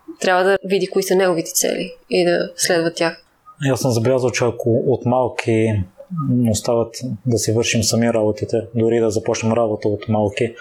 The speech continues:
Speaker 2: да видим по какъв начин се изхранва прехраната, ще сме по-успешни в бъдеще. Но аз това си мислех от гледна точка на взаимоотношенията между хората. Примерно, ако някой предложи да излеземе някъде, а мен не ми се ходи,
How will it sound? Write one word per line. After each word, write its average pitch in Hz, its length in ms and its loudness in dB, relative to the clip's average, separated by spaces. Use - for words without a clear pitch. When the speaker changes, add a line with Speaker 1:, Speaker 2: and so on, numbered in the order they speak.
Speaker 2:
да 120 60 0
видим 113 200 0
по 117 80 0
какъв 117 180 -4
начин 104 260 0
се 117 100 -2
изхранва 110 380 -2
прехраната, 117 540 -2
ще - 160 -2
сме 113 220 0
по-успешни 104 840 0
в 107 140 2
бъдеще. 107 320 0
Но 147 60 2
аз 131 80 0
това 139 140 0
си 135 300 2
мислех 127 460 0
от 117 140 2
гледна 120 280 0
точка 123 280 0
на 120 100 4
взаимоотношенията 113 600 0
между 110 220 2
хората. 113 400 0
Примерно, 113 380 2
ако 113 160 -2
някой 117 280 0
предложи 110 340 2
да 107 60 0
излеземе 107 840 2
някъде, 113 520 0
а 117 60 0
мен 117 240 2
не 113 80 2
ми 113 140 2
се - 120 -8
ходи, 107 440 0